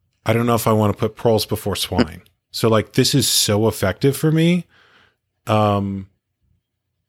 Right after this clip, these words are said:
Speaker 1: and I know there's gonna be some people who are like, "Well, prove it," or, like, you know, da-, da-, like, I don't care. Like,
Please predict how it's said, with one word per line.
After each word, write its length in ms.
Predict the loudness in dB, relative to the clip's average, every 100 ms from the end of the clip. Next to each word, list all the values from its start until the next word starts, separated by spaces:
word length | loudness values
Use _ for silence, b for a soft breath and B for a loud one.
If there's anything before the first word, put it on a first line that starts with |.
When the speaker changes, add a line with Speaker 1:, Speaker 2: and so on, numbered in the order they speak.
| _ _ _ _ _ _ -4
Speaker 1:
and 160 | 0
I 120 | 2
know 140 | 2 2
there's 160 | 0
gonna 140 | 0 0
be 60 |
some 120 | 0 -2
people 180 | 0 2
who 60 |
are 40 | 4
like, 200 | 2 -2
"Well, 80 | -8
prove 320 | -6 -4 -4
it," 120 | -2
or, 120 | -2
like, 240 | -2 -4 -4
you 80 |
know, 120 | -4 -4
da-, 140 | -8
da-, 120 | -8 -2
like, 240 | -2 -2 B B B B
I 140 | 0 2
don't 260 | 2 -2
care. 460 | -2 0 2 2 2
Like, 500 | 0 0 -2 -10